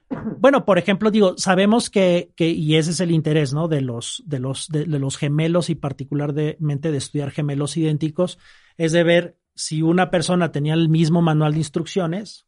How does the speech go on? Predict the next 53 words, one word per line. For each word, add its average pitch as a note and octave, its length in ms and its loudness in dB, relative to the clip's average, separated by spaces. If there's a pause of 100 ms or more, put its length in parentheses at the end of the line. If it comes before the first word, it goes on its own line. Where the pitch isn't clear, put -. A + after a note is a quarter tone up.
(200)
cómo G3 280 4
le F3 120 2
va D#3+ 100 0
en E3 100 -2
la E3+ 100 0
vida, A#3+ 220 2
y D#3+ 140 0
uno E3+ 220 2
supondría E3+ 560 0
le D#3+ 140 -4
tiene D#3 280 -4
que D#3+ 100 -8
ir D3+ 100 -2
igual D#3+ 280 -2
y C3+ 40 -4
tienen D#3+ 240 -2
que D3+ 100 -8
tener D#3 220 -4
los C#3+ 140 -4
mismos C3+ 300 -4
gustos C3+ 400 -4
y C#3 60 -14
todo. D#3+ 220 -8 (560)
Y A3 120 2
entonces A#3 440 4
eso, A#3+ 340 4
comparándolo F3+ 960 4
con D#3+ 200 4
gemelos F3+ 460 2
fraternos, F#3 520 2
que F3+ 100 -2
ese F3+ 80 -2
es - 100 -6
como F3 380 2
el D#3+ 140 2
grupo E3+ 300 4
con F3+ 140 0
el D#3 140 -2
que D#3+ 100 -2
los D3 180 -2
comparas, E3+ 460 2
que E3 80 -2
en C#3+ 80 0
principio C#3+ 340 0
no D3+ 200 2
son F#3 200 0
idénticos, F3 460 0
pero B2+ 220 -6
también C#3 360 -6
son E3+ 200 -2
hermanos, E3 400 -2
¿qué F3 120 0
pasa? E3+ 320 -2